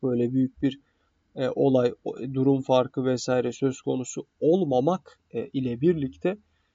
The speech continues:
şu anda Trump'ın gelmesi yine de genel hatlarıyla,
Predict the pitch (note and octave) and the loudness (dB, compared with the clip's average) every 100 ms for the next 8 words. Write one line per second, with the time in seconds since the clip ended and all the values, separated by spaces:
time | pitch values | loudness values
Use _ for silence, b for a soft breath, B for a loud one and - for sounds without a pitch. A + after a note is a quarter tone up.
0 | _ - - E3 B2 C#3+ F3 - C#3+ C#3+ | _ -10 2 4 4 0 -4 2 4 4
1 | D3 G3 C#3+ B2+ A2+ A2+ - D3 C#3 B2+ | 0 0 2 2 -2 -4 -6 -4 -2 -2
2 | E3 D3 C#3+ C#3+ B2 B2 B2 - A2+ A2+ | -4 2 4 4 2 -4 -8 -6 -4 -4
3 | D3 | -4